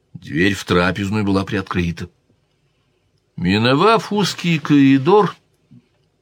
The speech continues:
Рафаэль прижался к стене. Путь ему пересекала полоса света из трапезной. Рафаэль подобрался к самому краю светового конуса, бесшумно переступил его. Бражники по-прежнему гудели на разные голоса.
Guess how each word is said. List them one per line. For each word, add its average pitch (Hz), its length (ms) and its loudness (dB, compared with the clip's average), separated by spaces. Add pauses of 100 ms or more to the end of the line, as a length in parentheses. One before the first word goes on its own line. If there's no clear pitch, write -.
(140)
Рафаэль 113 380 -2
прижался 120 480 0
к - 40 -10
стене. 95 600 0 (640)
Путь - 240 -8
ему 117 120 -4
пересекала 98 560 0
полоса 95 400 0
света 92 440 -2
из 90 200 -4
трапезной. 90 680 -2 (1000)
Рафаэль 92 600 0 (120)
подобрался 90 480 -2
к 85 60 -8
самому 92 320 0
краю 98 400 0
светового 90 440 -2
конуса, 107 720 0 (360)
бесшумно 98 680 -2
переступил 98 640 -2
его. 104 200 2 (280)
Бражники 117 720 -2
по-прежнему 113 640 -2
гудели 98 400 0
на 98 160 -4
разные 95 360 -4
голоса. 95 520 -6